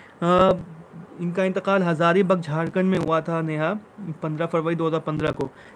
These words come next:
कलीम आजिज़ की शादी किससे हुई? शरीक हयात का नाम बताएं कलीम आजिज़ की। फ़ातिमा बता रही हैं, अनवार फ़ातिमा नेहा बता रही हैं, तो ये बिल्कुल सही जवाब है, अनवार फ़ातिमा,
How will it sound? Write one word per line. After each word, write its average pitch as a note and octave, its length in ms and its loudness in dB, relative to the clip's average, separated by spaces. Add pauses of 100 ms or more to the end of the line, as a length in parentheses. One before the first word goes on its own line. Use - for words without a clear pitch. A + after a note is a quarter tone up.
कलीम G#3 300 6
आजिज़ G3+ 300 2
की A3+ 100 0
शादी G3 380 0
किससे G3+ 300 -6
हुई? G3+ 180 -2
शरीक F3+ 340 -6
हयात F3 360 -6
का F3+ 80 -6
नाम F3 220 -6
बताएं F3 280 -10
कलीम F3+ 280 -4
आजिज़ F3 320 -4
की। A3+ 180 -10 (560)
फ़ातिमा G3 400 4
बता G3 260 4
रही G3+ 180 2
हैं, A3 80 0
अनवार F#3 460 4
फ़ातिमा F#3+ 440 2
नेहा F#3 260 2
बता F3+ 260 2
रही F#3 180 2
हैं, G3 280 2 (460)
तो G3 300 6
ये G3 220 6
बिल्कुल F#3+ 300 2
सही G3+ 200 2
जवाब F#3+ 300 4
है, G3+ 100 0
अनवार F3+ 460 2
फ़ातिमा, F#3 440 2